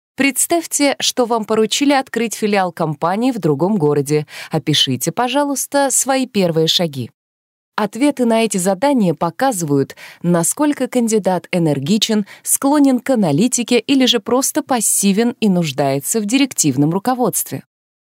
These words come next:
В последнем случае он никогда не войдет в золотой фонд организации. Как работает эта методика оценки?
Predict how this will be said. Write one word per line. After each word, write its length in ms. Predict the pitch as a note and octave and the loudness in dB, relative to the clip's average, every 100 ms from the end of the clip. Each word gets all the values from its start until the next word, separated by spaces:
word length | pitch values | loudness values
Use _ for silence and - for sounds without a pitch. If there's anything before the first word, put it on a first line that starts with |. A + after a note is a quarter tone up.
| _ _ | _ _
В 140 | - | -6
последнем 560 | A#3 A#3 A#3 A3+ G#3 G#3 | -2 -2 0 0 2 0
случае 560 | - B3+ C4+ - C#4 | 0 -2 0 2 0
он 160 | - G#3+ | 2 2
никогда 560 | G#3 G3+ F#3+ F3 E3+ B3+ | 4 2 0 -2 0 2
не 140 | B3+ | 2
войдет 420 | F#3+ D3+ C#3 G#3+ | 2 0 0 -2
в 40 | F#3+ | -2
золотой 500 | F3+ E3 D#3 - C3+ | 0 2 0 0 -2
фонд 380 | - D3+ E3+ F3+ | 0 -4 -2 -4
организации. 840 | C#3 D#3 D3 C#3 B2 - - - _ _ _ _ _ _ | -2 0 0 0 -4 -6 -8 -10 _ _ _ _ _ _
Как 260 | - F#3 - | -4 -2 -2
работает 560 | C#3+ D3 D#4 D4 C#4 - | -4 -2 0 2 0 0
эта 220 | D#4+ D4+ | -2 0
методика 520 | C4+ - F3+ F3+ G#3 | 0 2 0 0 -2
оценки? 580 | A3 - D#3+ B2 - - | -2 -2 -2 -2 -6 -16